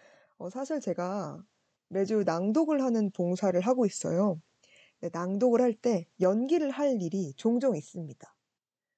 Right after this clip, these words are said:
사실은 제가 끼가 진짜 없거든요. 뭐 연기, 아까 말씀드린 것처럼 연기 당연히 못하고요. 춤, 표현하는 거, 아무튼, 어,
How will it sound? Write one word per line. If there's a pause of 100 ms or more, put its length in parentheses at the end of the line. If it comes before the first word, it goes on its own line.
(400)
사실은
제가 (140)
끼가
진짜
없거든요. (160)
뭐
연기,
아까
말씀드린
것처럼
연기
당연히
못하고요. (600)
춤, (440)
표현하는
거, (180)
아무튼, (500)
어,